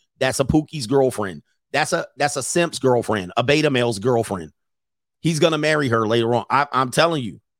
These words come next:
Yeah, we telling you. It's dead. Relationships are kinda dying out. We know that's the truth. It's a fact. Sixty percent of men are single. Relationships are dying out. Okay, dating is s-, somewhat dead for a great population of people.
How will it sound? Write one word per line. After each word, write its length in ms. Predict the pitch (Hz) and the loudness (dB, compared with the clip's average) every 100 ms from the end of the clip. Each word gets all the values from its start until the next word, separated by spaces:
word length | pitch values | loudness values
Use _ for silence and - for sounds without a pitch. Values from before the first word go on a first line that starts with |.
| _ _ _ - | _ _ _ -4
Yeah, 320 | 131 160 127 | 2 4 4
we 180 | 87 147 | 0 -4
telling 320 | 143 175 147 | 2 2 2
you. 140 | 117 120 | -6 -4
It's 160 | 147 120 | -4 -2
dead. 400 | 123 151 170 175 | 2 6 6 2
Relationships 720 | 143 131 160 170 156 175 160 139 | -2 2 2 0 -2 -2 -2 -6
are 100 | 120 | 0
kinda 280 | 160 160 | 0 0
dying 420 | 147 147 156 160 156 | 2 4 4 2 4
out. 240 | 165 165 | 4 2
We 140 | 151 | -2
know 180 | 151 147 | 2 4
that's 200 | 147 156 | 4 2
the 80 | 151 | -2
truth. 300 | - 156 220 - | 0 2 2 0
It's 160 | 139 | -4
a 60 | 131 | -2
fact. 280 | - 156 - _ _ | 0 -2 -2 _ _
Sixty 320 | - 156 143 147 | -6 -6 -4 -4
percent 340 | 151 151 151 | -2 0 0
of 60 | 147 | 0
men 220 | 151 160 | 0 0
are 100 | 156 | 0
single. 460 | 160 160 175 - _ _ _ - | -2 0 2 2 _ _ _ -4
Relationships 520 | 123 147 - 156 135 | -2 0 -2 -4 -4
are 40 | 156 | 0
dying 300 | 151 156 156 | 2 2 2
out. 200 | 151 170 - _ _ _ _ _ _ 120 | 0 0 -4 _ _ _ _ _ _ -4
Okay, 240 | 120 135 | 0 0
dating 400 | 113 139 151 165 | 2 0 0 0
is 140 | 160 117 110 _ _ | -2 -4 -10 _ _
s-, 120 | - - - | -14 -10 0
somewhat 460 | 160 156 151 131 | 0 4 2 2
dead 300 | 120 131 170 _ - - _ _ | 0 2 2 _ -20 -20 _ _
for 240 | - 143 117 | 2 4 4
a 60 | |
great 280 | 104 143 156 | 2 0 2
population 600 | 139 147 151 143 139 139 | 0 2 2 0 0 -2
of 60 | 131 | 0
people. 460 | 143 156 339 - | 0 0 -4 -4